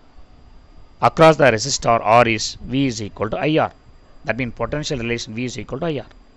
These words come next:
Due to internal resistance R of the cell, the voltmeter reads a value V which is less than the E M F of the cell psi. It is because certain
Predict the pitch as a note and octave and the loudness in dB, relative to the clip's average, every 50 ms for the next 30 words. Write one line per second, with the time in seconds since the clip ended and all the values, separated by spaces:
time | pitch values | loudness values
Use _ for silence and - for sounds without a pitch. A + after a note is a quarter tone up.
0 | - - - - _ - - - - - - F3+ A3 A#3+ - - G3 D#3+ C#3+ C#3+ | -20 -20 -20 -20 _ -20 -20 -20 -18 -2 4 4 4 4 4 2 2 2 2 0
1 | - F3 D#3+ D3+ B2+ B2+ A#2+ C#3 C3 - C3 A2+ - - - A#2+ C3+ C#3 C3+ B2+ | 0 2 2 2 2 2 -2 -4 -6 -6 -8 -8 -8 -2 0 2 4 4 4 2
2 | A2+ A#2+ A2 - - A2+ G#2 G2 G#2 - - - - - - - - - - _ | 0 -2 -10 -6 -4 -4 -4 -4 -6 -8 -10 -16 -18 -18 -16 -16 -18 -20 -20 _
3 | _ - - B2 B2 C3 D3 F3 F#3+ G3 - D#3+ C#3 C3+ C#3 B2+ - C3 C3 B2+ | _ -4 -2 0 2 4 4 4 4 4 0 -2 0 0 0 2 4 2 2 2
4 | B2 - - - - - B2+ B2+ C#3 D3 D3 D#3 D3 - - - - - - - | 2 -4 -10 -20 -12 -8 -4 -2 0 0 0 0 -2 -4 -8 -8 -8 -10 -12 -14
5 | - - - - _ - - - - - _ A#2+ B2 A#2+ A#2 A#2+ B2 C3+ C#3+ C3+ | -16 -18 -18 -18 _ -18 -18 -18 -20 -14 _ 2 2 4 6 6 6 6 6 4
6 | C#3 C3 B2+ - B2 C#3 C3+ A#2 F#2+ - - - - - - - - C3+ B2 G#2+ | 2 0 -2 -2 -2 -2 -2 -2 -4 -8 -14 -20 -20 -20 -20 -10 -8 -8 -6 -6
7 | B2 A#2 - - - - - - - - C3 C#3 D#3+ F#3+ F3+ - - - - - | -8 -8 -10 -12 -16 -20 -20 -20 -8 -2 4 4 4 4 4 2 -4 -8 -12 -20
8 | - _ - A2+ B2+ C3+ C3+ C3+ C3 B2+ B2 B2 C3+ B2+ B2+ C3+ C#3+ C#3 C3 B2 | -20 _ -6 0 2 4 4 4 2 0 -4 -6 -6 -4 -2 -2 -2 -2 -2 -4
9 | A#2 A#2+ A#2 A#2+ - - B2+ A#2+ A#2 - - - C3+ A#2+ - - - - - - | -4 -6 -6 -6 -6 -4 -6 -6 -4 -6 -2 -2 -2 -2 -2 -8 -16 -20 -20 -20
10 | - - - - - - - - - - - - - - - - - A2 A2+ D3 | -20 -20 -20 -18 -18 -18 -14 -14 -14 -14 -14 -18 -20 -20 -20 -10 -10 -6 -4 -4
11 | F#3 F#3 D3+ C3 B2+ - A2 G#2 G#2 G#2 - - - - - - - - - _ | -6 -4 -4 -6 -4 -2 0 0 0 0 -2 -6 -12 -14 -16 -20 -20 -20 -20 _
12 | _ _ - - - - - - - - - - C#3 C3 - D3 D3+ D3 D3 D3 | _ _ -20 -20 -20 -20 -20 -18 -12 -10 -2 -2 -2 0 2 2 2 2 2 0
13 | D3 - | -4 -8